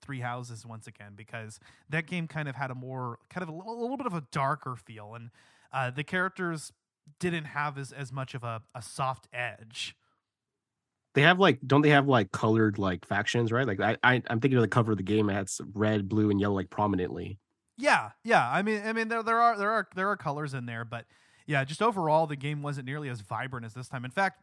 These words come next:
Speaker 1: looking up about this, uh, e-, evidently, uh, they actually wanted to go with a design style that appealed to a younger audience,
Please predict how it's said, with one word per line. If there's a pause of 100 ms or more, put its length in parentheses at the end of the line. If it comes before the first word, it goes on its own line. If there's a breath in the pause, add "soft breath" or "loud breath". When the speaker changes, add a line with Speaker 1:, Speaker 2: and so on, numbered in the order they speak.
Speaker 1:
looking
up
about
this, (440 soft breath)
uh,
e-, (140)
evidently, (120)
uh,
they
actually
wanted
to
go
with
a
design
style
that
appealed
to
a
younger
audience,